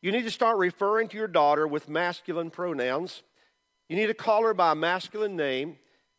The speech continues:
and you need to put her, uh, give her a binder to flatten out her chest."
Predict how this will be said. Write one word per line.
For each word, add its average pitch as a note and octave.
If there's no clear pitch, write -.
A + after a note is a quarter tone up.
and F#3
you G3
need G3+
to A3+
put A3
her, G#3+
uh, E3+
give F#3
her G#3
a G#3+
binder E3
to E3
flatten F3
out D3+
her D#3
chest." -